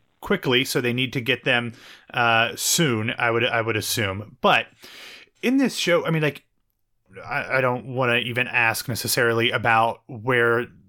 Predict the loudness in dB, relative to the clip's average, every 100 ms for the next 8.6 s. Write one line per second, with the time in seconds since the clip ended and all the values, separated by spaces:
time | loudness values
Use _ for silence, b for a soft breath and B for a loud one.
0 | _ _ _ -14 -8 -4 -2 0 2 2
1 | 0 -2 -2 0 0 0 0 0 -2 -2
2 | -2 -2 -2 -2 0 0 0 -2 2 0
3 | 2 0 0 0 0 -2 -2 -2 -2 -8
4 | -12 B B B -2 2 2 0 -4 _
5 | _ -6 -4 -4 -2 -2 0 -2 -2 -4
6 | -2 -6 -6 -4 -2 -2 -2 -2 -2 -2
7 | -2 -2 -6 -4 -4 -2 -4 -2 -2 -4
8 | -8 -4 -2 0 -2